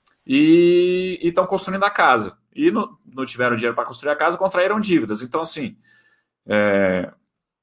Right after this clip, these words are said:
cara, ela tem um patrimônio gigantesco lá dentro da previdência complementar que ela poderia tá utilizando,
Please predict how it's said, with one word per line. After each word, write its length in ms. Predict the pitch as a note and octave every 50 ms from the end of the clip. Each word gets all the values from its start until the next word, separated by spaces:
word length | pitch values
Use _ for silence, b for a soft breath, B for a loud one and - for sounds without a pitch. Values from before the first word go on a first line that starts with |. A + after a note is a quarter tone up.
| _ _ - - _ _ _ _ _ -
cara, 420 | - D#3 C#3 A#2 G#2 G#2+ A2+ G#2+
ela 240 | - - B2 B2 C3
tem 360 | C3 - D3+ E3 G3+ A3+ A3+
um 160 | - - F3 E3+
patrimônio 540 | - E3+ F3 E3+ F3 E3+ D#3+ E3 E3 D3
gigantesco 680 | C3+ C#3 G#3+ A3 C#4 C4+ - - E3 F3+ A3 A3+ - A3
lá 140 | G3 F3 D3+
dentro 200 | C3 C#3+ C#3+ C#3
da 80 | D3
previdência 420 | C#3+ C#3 C#3 C3 B2 C3 B2+ - B2
complementar 680 | - C3 A#2+ C3 C3+ C3+ C3+ B2+ - A#2+ C3+ F3 G3+
que 80 | G#3+ -
ela 120 | B2 B2+
poderia 340 | - B2+ B2 A#2+ A#2 B2 A#2+
tá 80 | A#2+ B2
utilizando, 720 | B2 A#2+ B2 - B2+ C3 A#2+ A2+ G#2+ A#2+ D#3 - -